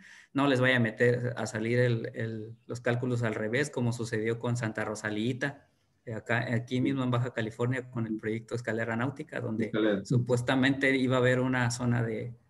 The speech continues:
Speaker 1: anclaje para los yates y les terminó quedando una bonita isla artificial.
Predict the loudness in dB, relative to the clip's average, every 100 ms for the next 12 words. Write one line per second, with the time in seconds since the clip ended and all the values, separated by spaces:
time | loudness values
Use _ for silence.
0 | -10 -6 -4 2 2 2 -2 0 0 0
1 | 0 -2 0 -2 -2 -2 -4 -6 -4 -2
2 | -2 -4 -2 0 2 2 2 0 0 0
3 | 2 2 2 0 0 -4 -4 -4 -6